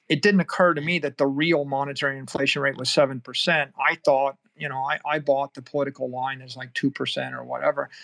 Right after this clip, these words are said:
And I just, you know, blamed myself, you know. Uh, I said, "I just gotta work harder. What's wrong with me?" And then, uh,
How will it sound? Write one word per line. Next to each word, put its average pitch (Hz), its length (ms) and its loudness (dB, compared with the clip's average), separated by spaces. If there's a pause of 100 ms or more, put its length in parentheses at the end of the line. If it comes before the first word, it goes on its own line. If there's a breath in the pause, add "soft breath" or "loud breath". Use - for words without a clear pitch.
(180 loud breath)
And 143 140 0
I 143 120 2
just, 147 320 0 (140)
you 147 140 -6
know, 135 320 -8 (300)
blamed 151 420 0
myself, 131 800 2
you 143 120 -4
know. 135 260 -2 (120)
Uh, 127 160 -12
I - 60 -10
said, 135 200 2
"I 135 120 2
just 135 160 -6
gotta 135 160 2
work 127 240 -4
harder. 139 300 2
What's 131 220 -2
wrong 135 220 0
with 123 120 -12
me?" 143 240 -6 (1080 loud breath)
And 151 180 2
then, 165 240 2
uh, 147 180 4